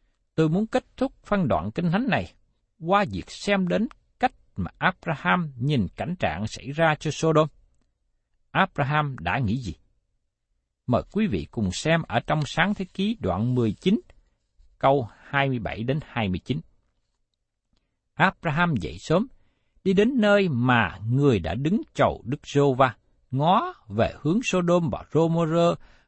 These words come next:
cùng khắp cả xứ ở đồng bằng, thì thấy từ dưới đất bay lên một luồng khói như khói của một lò lửa lớn. Và khi Đức Chúa Trời hủy diệt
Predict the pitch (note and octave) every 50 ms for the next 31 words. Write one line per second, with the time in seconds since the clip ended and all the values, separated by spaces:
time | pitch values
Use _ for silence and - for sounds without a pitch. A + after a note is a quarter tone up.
0 | _ _ _ _ - - D#3 A#2+ F#2 - - - - B3 - _ _ _ - -
1 | F#2 E2+ F#2 C3+ C3+ - - - - A3 A3 A#3+ E4+ F4+ - _ _ - C3 -
2 | B2+ E3+ D3 - F#2 G2+ D3+ G#2 - - - _ _ _ _ _ _ _ _ _
3 | _ - D3+ G2+ - - - F3 A3 E4 - _ _ - F3+ D#3+ B2+ G2 E2 G2
4 | C3+ E3+ A#3 B3 - - D#3+ F3 F#3 F#3 F3+ F#3 F#3+ F#3+ G3 F3+ B2 G2+ F#2+ -
5 | - B2+ C3 B2+ F#2+ - - - - - B2+ C3 D#3 G3 A#3+ - _ _ _ _
6 | _ - D3+ F3 F#3+ F#3 E3+ - - - G3 G#3+ C#4+ - - - F3+ D3+ A#2 -
7 | - C#3 C3 G#2 E2+ - - - F#2 F2 D#2+ D2+ F#2 B2 C#3 C#3 F3+ A3 - _
8 | _ _ _ _ _ _ _ _ _ _ _ _ _ _ _ _ _ - E2 E2
9 | G#2 C#3 D3 - _ _ _ _ _ _ - - F3 F3+ A3+ A3+ - - B3+ -
10 | - D#3 C#3+ C3 A#2 G2+ - - G2 D3+ F#3 F3+ B2+ A2 A2